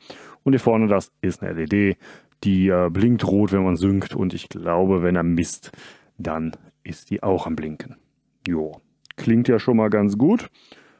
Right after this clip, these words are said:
Frage ist, was haben sie denn da drin verbaut? Und, ja, können wir das eventuell selber auch dann besser machen? Überlegen wir einfach mal. Wie gesagt, mir hat jetzt die Zeit gefehlt, es besser zu machen. Deswegen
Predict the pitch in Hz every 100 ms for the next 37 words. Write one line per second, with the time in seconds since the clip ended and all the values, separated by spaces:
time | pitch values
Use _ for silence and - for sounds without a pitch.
0 | _ - 180 196 135 123 220 - - _
1 | _ - - 107 151 165 151 139 135 131
2 | 139 - 185 240 156 90 - - 127 120
3 | - - _ 151 127 85 - _ _ -
4 | 113 117 107 113 110 110 113 113 104 -
5 | 101 92 107 120 113 110 117 143 - -
6 | 98 90 90 151 170 170 165 - 131 107
7 | 95 95 135 175 180 170 165 170 165 175
8 | 185 190 - - - _ 127 127 135 147
9 | - 120 110 - 110 - - - 127 147
10 | - 143 147 147 131 123 131 - 123 127
11 | 113 110 110 92 - 95 87